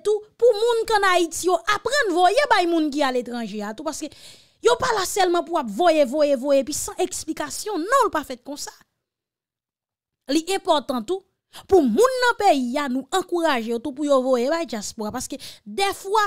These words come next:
ou qu'on a fait sacrifice pour voyer vingt dollars bay yon moun qui nan pays a, li pi bien heureux pa so. Donc dans sens ça, investi dans agriculture. Investi dans moun qui travaille la terre parce que la terre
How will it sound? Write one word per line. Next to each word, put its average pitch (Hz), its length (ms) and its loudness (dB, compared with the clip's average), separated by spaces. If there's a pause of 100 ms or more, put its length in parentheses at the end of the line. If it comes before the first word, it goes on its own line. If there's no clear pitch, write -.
(120)
ou 339 80 0
qu'on 427 220 0
a 392 40 -4
fait 359 200 -4
sacrifice - 720 -8
pour 311 140 -6
voyer 277 340 2
vingt 285 160 -6
dollars 262 340 -2
bay 254 160 -4
yon 285 100 -4
moun 311 240 -4
qui 320 100 -6
nan 330 140 -4
pays 320 340 -2
a, 370 60 -6 (320)
li 403 260 4
pi 415 120 4
bien 349 240 4
heureux 320 260 2
pa 277 160 -4
so. 240 340 -2 (1600)
Donc 269 280 -4
dans 262 120 -4
sens - 300 -6
ça, 269 340 -8 (560)
investi 311 600 -6
dans 285 160 -6 (100)
agriculture. 214 880 -12 (1080)
Investi 330 520 -4
dans 311 140 -2
moun 311 200 -2
qui 277 80 -8 (120)
travaille 226 440 -6
la 220 160 -8 (100)
terre 262 240 -8
parce - 160 -14
que 254 60 -10
la 220 140 -10
terre 220 180 -14